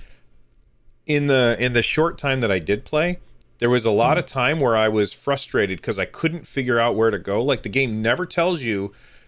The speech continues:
Speaker 1: that if you run up to a wall and jump, you can then jump a little bit again to kind of clamber up. And so I couldn't, like, jump up, uh, on this little ledge. And I thought, "Oh, I'm not supposed to go that way."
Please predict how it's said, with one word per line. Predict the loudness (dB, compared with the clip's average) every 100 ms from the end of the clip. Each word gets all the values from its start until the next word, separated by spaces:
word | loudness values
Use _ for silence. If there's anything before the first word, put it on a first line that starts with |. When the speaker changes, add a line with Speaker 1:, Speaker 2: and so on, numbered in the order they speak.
| _
Speaker 1:
that | -2 0
if | 0 -2
you | 0 0
run | 2 2
up | 0
to | 0 2
a |
wall | 2 4 4 2 0
and | -2 -6
jump, | -2 -2 -2 -6 -18 -20 _ _ _ -8
you | -6
can | -2 -2 0
then | 0 0 -4
jump | -4 -2 -2 -4 -4
a | -2
little | 0 0 2
bit | 2 0
again | 0 -2 -2 -2
to | -6
kind | -4 -4 -2
of | -4
clamber | -8 -4 -2 0 0
up. | 0 -2 -10 -20 -10
And | -6 -2
so | 2 4 2 -2 -12 -20 _ _ _ _
I | -6
couldn't, | -2 -2 -2 -4 -6
like, | -2 -2 -4
jump | -4 -4 0
up, | -2 -2 -12 -20 -20 _ -6
uh, | -4
on | -2 -2
this | -2 -4
little | -2 -2 0
ledge. | 0 0 -2 -10 -20 -20 _ _
And | -4 -2
I | -2
thought, | -2 -2 0
"Oh, | 0 0
I'm | 0
not | 0 -2
supposed | -4 -6 -2
to |
go | -2 0
that | -2
way." | -4 -6 -8